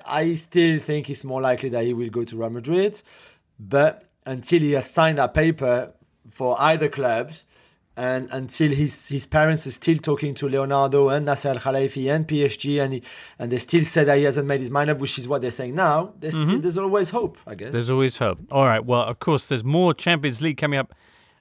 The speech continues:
Speaker 2: uh, this week, and we'll get onto that very, very shortly. Uh, but first off, let's get some moments of the weekend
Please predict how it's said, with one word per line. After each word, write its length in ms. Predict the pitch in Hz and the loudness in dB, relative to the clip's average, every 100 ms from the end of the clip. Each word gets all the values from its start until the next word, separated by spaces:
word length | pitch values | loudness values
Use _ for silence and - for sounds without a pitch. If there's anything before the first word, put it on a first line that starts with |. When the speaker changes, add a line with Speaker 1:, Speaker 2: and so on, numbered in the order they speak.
| - | -2
Speaker 2:
uh, 160 | 117 117 | 0 0
this 360 | 110 160 - | 0 -2 -2
week, 260 | 143 151 196 | -2 -2 -2
and 60 | 151 | -2
we'll 80 | |
get 120 | 131 139 | 0 -2
onto 200 | 131 151 | -2 -2
that 140 | 123 | 0
very, 140 | 156 | 0
very 160 | 131 131 | 2 0
shortly. 680 | - - 220 139 98 92 95 _ _ _ _ _ | -2 2 4 4 -2 -10 -12 _ _ _ _ _
Uh, 60 | 139 | -4
but 160 | 131 151 | -2 2
first 220 | 247 - | 2 2
off, 100 | 165 | 0
let's 220 | 190 185 | 0 0
get 260 | 214 185 - | 2 0 0
some 240 | 160 151 | -2 0
moments 420 | 160 185 175 143 - | 2 2 0 -4 -4
of 160 | 170 131 | -4 0
the 120 | 156 | 0
weekend 1040 | 123 151 190 - 226 196 131 98 113 117 | 0 -2 -4 -4 -2 0 0 0 -2 -4